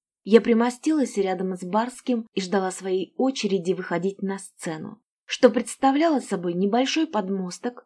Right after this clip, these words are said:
посреди которого стоял шест. А вокруг него сейчас нарезала круги ярко накрашенная брюнетка с огромным бюстом и не менее огромной пятой точкой. Надо отдать Дэму должное,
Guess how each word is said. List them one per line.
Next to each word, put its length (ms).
посреди 440
которого 640
стоял 580
шест. 680
А 100
вокруг 420
него 260
сейчас 540
нарезала 580
круги 460
ярко 500
накрашенная 800
брюнетка 800
с 100
огромным 500
бюстом 500
и 80
не 140
менее 460
огромной 720
пятой 340
точкой. 640
Надо 420
отдать 460
Дэму 360
должное, 760